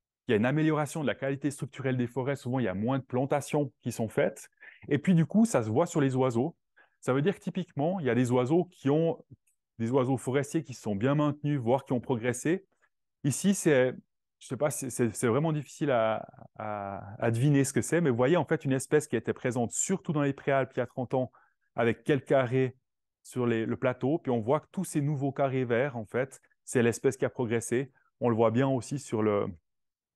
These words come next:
sur cette carte-là, quasiment, c'est l'espèce qui a,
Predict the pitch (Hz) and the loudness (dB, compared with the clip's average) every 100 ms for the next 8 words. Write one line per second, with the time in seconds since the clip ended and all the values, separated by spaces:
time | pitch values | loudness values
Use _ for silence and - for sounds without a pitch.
0 | _ _ - - 123 - 135 - 113 135 | _ _ -12 -4 -4 -2 -4 0 0 0
1 | - _ _ - 123 117 117 113 _ - | -4 _ _ -2 0 2 -2 -4 _ -20
2 | _ _ - 127 120 117 - - 113 104 | _ _ -8 -2 -2 -2 -6 -2 0 0